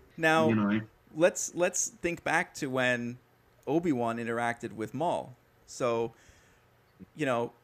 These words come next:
Speaker 1: "I should have aimed for the neck," um, was the first thing he said about, uh, when he came back, of course.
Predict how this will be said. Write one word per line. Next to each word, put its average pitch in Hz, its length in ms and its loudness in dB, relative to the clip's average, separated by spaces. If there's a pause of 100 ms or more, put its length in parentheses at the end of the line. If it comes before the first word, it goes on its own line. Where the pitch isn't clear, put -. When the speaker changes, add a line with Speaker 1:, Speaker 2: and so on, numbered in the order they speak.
Speaker 1:
"I 139 80 -2
should 151 160 0
have 131 80 0
aimed 143 220 0
for 127 100 -4
the 120 60 0
neck," 156 360 0 (320)
um, 107 480 -8
was 117 260 -2
the 117 80 -10
first 196 300 -4
thing 120 140 -6
he 113 120 -6
said 110 380 -2 (160)
about, 110 380 -2 (160)
uh, 123 100 2
when 117 140 -2
he 117 100 -4
came 113 240 -6
back, 107 320 -2
of - 100 -14
course. 117 320 -4